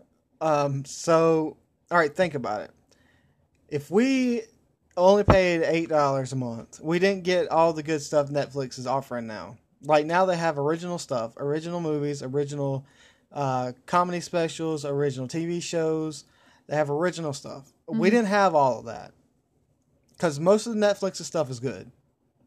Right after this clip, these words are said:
Speaker 2: Wait, so if you pay for basic, you don't get the Netflix originals?
Speaker 1: That's not what I'm saying. I'm just saying, what if that was the case?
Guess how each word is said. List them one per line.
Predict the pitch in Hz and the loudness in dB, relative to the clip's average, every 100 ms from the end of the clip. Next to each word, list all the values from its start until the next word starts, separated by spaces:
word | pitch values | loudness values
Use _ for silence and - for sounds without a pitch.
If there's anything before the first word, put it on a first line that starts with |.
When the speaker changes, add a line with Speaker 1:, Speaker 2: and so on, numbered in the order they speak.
| _ _ _ _ _ _ - | _ _ _ _ _ _ -4
Speaker 2:
Wait, | 233 226 | -2 -2
so | 220 | -6
if | 208 | -6
you | 247 | -8
pay | 247 247 247 | -6 -6 -4
for | 233 | -6
basic, | 202 208 220 226 220 | -4 -6 -6 -10 -8
you | |
don't | 214 208 | -8 -8
get | 208 202 | -10 -10
the | 202 190 | -10 -8
Netflix | 196 220 226 220 240 | -8 -8 -8 -10 -6
originals? | 247 233 254 | -6 -2 2
Speaker 1:
That's | 190 | 4
not | 196 | 4
what | 175 | 2
I'm | 160 | 0
saying. | 139 165 139 | 0 0 0
I'm | 135 | -2
just | 160 143 | -4 -4
saying, | 175 151 | -2 0
what | 160 | 0
if | 151 | 0
that | 156 147 | 0 0
was | 143 143 123 | 0 -2 -2
the | |
case? | 123 127 135 120 - | -8 -10 -10 -16 -20